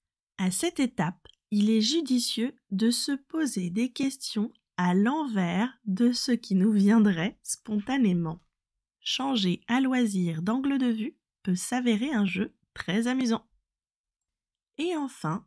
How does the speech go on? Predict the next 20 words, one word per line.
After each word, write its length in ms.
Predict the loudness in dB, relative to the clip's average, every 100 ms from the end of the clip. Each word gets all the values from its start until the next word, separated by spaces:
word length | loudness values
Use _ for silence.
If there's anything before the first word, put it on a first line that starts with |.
| _ -8
vient 460 | -4 0 0 0
la 180 | -2 -2
phase 720 | -6 -6 -4 -2 -2 -4 -6 _ _ _
de 180 | -8 -8
transformation 1200 | -8 -6 -6 -4 -4 0 2 2 -2 -6 -10 -12 _ _ -6
de 160 | -2
l'ombre 600 | -2 -2 -2 2 2 0 _ _ _ -8
en 140 | -2
lumière, 760 | 0 0 -2 -10 -18 -20 _ _ _ _
en 160 | -8 -8
puisant 640 | -8 -2 0 2 0 -4 _ -8
dans 240 | -4 -4
ses 220 | -4 -4 -2
ressources 680 | 0 0 -2 -4 -4 -4
déjà 520 | -2 2 2 2 0 0
existantes. 880 | 0 0 -6 -10 -12 -12 -18 -20 _ _ _ _ _
Cette 320 | -10 -8 -8 -8
phase 460 | -4 -2 0 0
d'action 560 | 0 0 -2 -4 -2 -2
fluide 640 | -4 -4 -4 -2 -4 -6